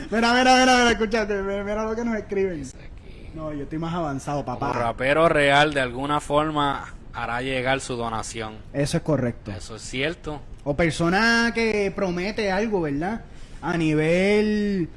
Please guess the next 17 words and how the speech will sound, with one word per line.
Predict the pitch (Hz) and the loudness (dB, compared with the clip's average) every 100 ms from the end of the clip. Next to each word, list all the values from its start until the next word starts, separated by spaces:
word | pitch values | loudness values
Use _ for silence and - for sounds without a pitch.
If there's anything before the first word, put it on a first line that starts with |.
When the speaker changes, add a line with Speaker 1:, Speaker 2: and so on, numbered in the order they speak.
| - - | -14 -4
Speaker 1:
de | 165 | -2
que | 185 190 | 2 2
millones | 175 165 208 202 | 2 2 2 0
de | 220 | -2
personas | 202 208 220 214 | -2 -2 -4 -4
te | 180 | -6
están | - 170 | -4 -4
escuchando | 202 - 202 156 - 196 202 185 175 147 | -2 -4 -4 -6 -4 -2 0 0 -2 -4
porque | 139 143 | -6 -8
tienen | 139 143 165 | -6 -4 -4
unas | 196 185 | -4 -4
expectativas | 185 - 175 - 160 160 196 185 165 | -6 -8 -10 -8 -6 -4 -4 -4 -4
de | 160 | -6
tus | 151 147 143 | -4 -4 -4
talentos | - 143 143 180 190 175 | -6 -6 -4 -4 -4 -4
de | 165 | -2
tiraera | 165 165 180 196 175 147 | -2 0 -2 -2 -2 -2